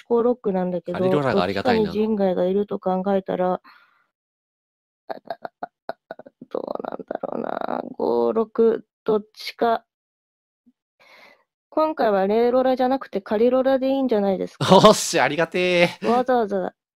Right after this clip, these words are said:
Speaker 1: 情報がほぼほぼ落ちなかった九番さんを釣りやすいから釣るっていうような印象しか私、村全体からしか受けてないから。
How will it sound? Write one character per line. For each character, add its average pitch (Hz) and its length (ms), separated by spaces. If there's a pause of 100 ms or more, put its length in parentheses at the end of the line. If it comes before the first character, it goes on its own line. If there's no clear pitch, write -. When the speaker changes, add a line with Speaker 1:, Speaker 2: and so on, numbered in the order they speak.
Speaker 1:
情 226 200
報 233 220
が 226 120
ほ 208 160
ぼ 220 120
ほ 233 120
ぼ 233 100
落 226 120
ち 247 100
な 240 120
か 220 100
っ 202 60
た 185 120
九 214 260
番 214 180
さ 226 120
ん 214 200
を 220 160
釣 214 260
り 220 60
や 226 120
す 254 120
い 240 80
か 208 120
ら 190 100
釣 214 220
る - 20
っ 208 40
て 196 120
い 185 60
う 190 40
よ 185 60
う - 20
な 175 120
印 196 180
象 202 180
し 208 80
か - 100
私、 190 260
村 202 260
全 208 200
体 208 200
か 214 120
ら 208 140
し - 120
か - 100
受 208 240
け 202 40
て 185 120
な 190 160
い 190 60
か 180 140
ら。 165 220